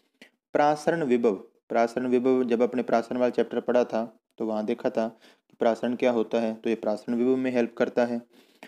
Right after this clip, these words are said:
रंध्रों का खुलना व बंद होना, ये भी आप कर चुके हो, स्टोमेटल मूवमेंट, जब अपने रंध्रों का खुलना व बंद होना, के प्लस आयन थ्योरी पढ़ी थी तो वहाँ आया था। बीजों व फलों की सामान्य वृद्धि के लिए भी पोटेशियम आयन जो है वो जरूरी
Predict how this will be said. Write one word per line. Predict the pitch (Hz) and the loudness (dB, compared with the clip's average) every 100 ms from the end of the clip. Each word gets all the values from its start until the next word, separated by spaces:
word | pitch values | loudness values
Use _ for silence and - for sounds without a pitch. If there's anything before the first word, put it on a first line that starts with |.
| _ - | _ -4
रंध्रों | 123 143 175 | -2 0 -2
का | 170 165 | 0 -2
खुलना | 165 139 151 | 0 0 2
व | 151 139 | 2 2
बंद | 123 127 | 2 0
होना, | 117 110 104 | 0 -2 -2
ये | 107 110 | 0 0
भी | 123 | 2
आप | 131 123 | 2 0
कर | - 117 | -2 -4
चुके | - 120 | -2 -2
हो, | 127 120 117 | 0 -2 -6
स्टोमेटल | - 120 117 127 | -4 -2 -2 -2
मूवमेंट, | 123 120 120 113 107 - _ _ _ | 0 0 0 -2 -6 -20 _ _ _
जब | 117 117 | -2 -2
अपने | 117 117 | 0 -2
रंध्रों | 117 123 120 | -2 -2 0
का | 123 | 0
खुलना | 117 123 123 | 0 -2 -2
व | 123 | 0
बंद | 113 117 | 0 -2
होना, | 117 113 | -2 -6
के | 113 123 | -4 -2
प्लस | 123 127 120 120 | 0 0 -2 -2
आयन | 113 113 | -4 -4
थ्योरी | 120 120 | -2 -2
पढ़ी | 123 120 117 | 0 0 0
थी | 117 113 - | -2 -8 -8
तो | 110 | -8
वहाँ | 107 120 | -4 0
आया | 120 113 | 0 0
था। | 120 117 _ - - - - _ 127 | -2 -4 _ -20 -20 -16 -16 _ -2
बीजों | 131 135 180 190 | 0 2 0 2
व | 190 | 2
फलों | 190 139 151 | 2 0 0
की | 175 | -2
सामान्य | 165 135 156 185 | -2 0 0 2
वृद्धि | 135 131 147 | 2 2 2
के | 131 127 | 2 0
लिए | 120 117 | 2 2
भी | 123 | 0
पोटेशियम | 113 110 110 - 113 | -2 -2 -4 -4 -4
आयन | 110 110 | -4 -4
जो | 113 | -2
है | 113 | -2
वो | 113 | -2
जरूरी | 113 107 107 156 | -2 -2 0 -2